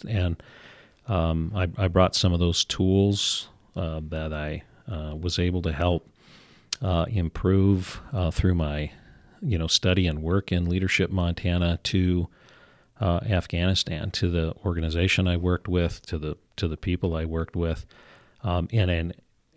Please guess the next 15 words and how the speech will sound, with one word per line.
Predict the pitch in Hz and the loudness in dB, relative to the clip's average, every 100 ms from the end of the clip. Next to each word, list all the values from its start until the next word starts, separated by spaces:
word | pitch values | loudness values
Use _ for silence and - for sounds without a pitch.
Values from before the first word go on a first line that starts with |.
| - | -16
completely | - 82 - - 120 120 101 92 | -10 -8 -10 -2 2 2 2 -4
different | 87 87 90 | -4 -4 -4
environment | 80 78 71 76 - - - - _ - | -4 -6 -8 -10 -12 -14 -16 -20 _ -2
than | 92 | 0
I'd | 85 82 78 - - | 0 -2 -4 -10 -14
ever, | 123 90 90 85 80 - _ _ _ 131 | -4 -2 0 -2 -2 -6 _ _ _ -6
uh, | 90 80 | -4 -4
seen | 80 - 95 90 | -2 -2 0 0
or | 82 78 | -2 -4
dealt | 78 82 | -4 -4
with | 85 82 | -4 -8
before. | - 87 92 80 82 | -10 -10 -8 -6 -6
So | - 92 87 - - - - _ | -2 -2 -2 -6 -20 -20 -20 _
it | 104 | 0
was, | 104 92 82 - - | 2 0 0 -2 -6